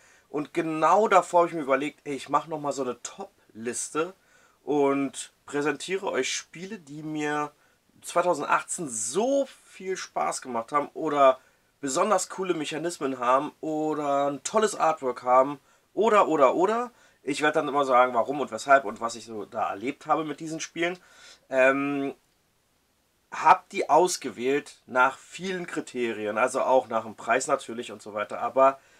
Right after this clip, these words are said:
ähm, am meisten natürlich, wie mir das Artwork, das Material und der Spielfluss, die Spielmechanik gefallen haben. Das ist alles damit reingeflossen.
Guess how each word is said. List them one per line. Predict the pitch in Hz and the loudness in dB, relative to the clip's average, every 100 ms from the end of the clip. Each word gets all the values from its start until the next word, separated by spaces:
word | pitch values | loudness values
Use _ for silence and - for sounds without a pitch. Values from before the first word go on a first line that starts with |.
| _ _ | _ _
ähm, | - 139 151 165 160 _ _ - | -2 0 0 -4 -10 _ _ -6
am | 160 165 | -4 2
meisten | 165 208 233 - 202 | 4 4 2 -4 -2
natürlich, | 190 180 180 180 180 156 | -4 -4 -8 -8 -8 -10
wie | 160 | -10
mir | 147 | -8
das | 135 - | -8 -2
Artwork, | 147 165 160 139 | 0 0 -2 -10
das | 131 | -6
Material | 135 - 127 117 143 147 135 _ - | -6 -4 -4 0 2 2 0 _ -4
und | 147 143 135 - _ - | 0 0 -2 -8 _ -4
der | 120 120 | -2 -2
Spielfluss, | - - - - 156 170 151 139 135 127 - - | -4 -8 -10 -10 -2 -2 -2 -2 2 2 -2 -8
die | 127 117 | -10 -10
Spielmechanik | - - 151 139 127 - 123 117 117 | -10 -2 0 0 -4 -8 -8 -8 -8
gefallen | 117 - 113 113 | -14 -8 -2 -2
haben. | 113 113 | -2 0
Das | 131 - | -2 -2
ist | 113 | -8
alles | - 131 127 | -6 -6 -4
damit | 120 113 98 | -4 -6 -4
reingeflossen. | 127 160 - 135 127 127 | -2 -2 -4 -4 -4 -6